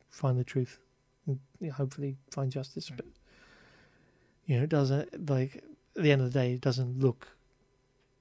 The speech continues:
Speaker 1: good
Speaker 2: No.
Speaker 1: for him, you know, uh, uh, as somebody who's been accused, because, you know, his behaviour around it doesn't look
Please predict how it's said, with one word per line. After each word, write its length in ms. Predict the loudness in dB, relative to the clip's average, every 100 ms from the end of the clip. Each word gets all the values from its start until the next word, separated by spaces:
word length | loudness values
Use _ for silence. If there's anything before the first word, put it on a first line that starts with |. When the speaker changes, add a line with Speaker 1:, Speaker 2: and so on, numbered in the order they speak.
| _ 0
Speaker 1:
good 340 | 4 4 2 -12 _ _ _ _ _
Speaker 2:
No. 220 | -6 -4 -6 -14 -12
Speaker 1:
for 280 | 0 0 0
him, 260 | -2 -4 2
you 140 | 4
know, 160 | 6 4 0 _ -16 -16 -16 -20 -6
uh, 240 | 2 2 2
uh, 220 | 4 4 4 2
as 160 | -2 0
somebody 280 | 0 2 2
who's 160 | 0
been 180 | 2 0
accused, 440 | 0 -2 -2 -2 -10
because, 380 | -8 -8 -10 -18 _ -20 -20 -20 -20 -20 _ _ 2
you 80 | 2
know, 60 |
his 240 | 4 2 2
behaviour 500 | 4 4 4 2 2
around 320 | 2 2 0
it 180 | -4 -10
doesn't 280 | -16 -8 -4
look 200 | -4 -8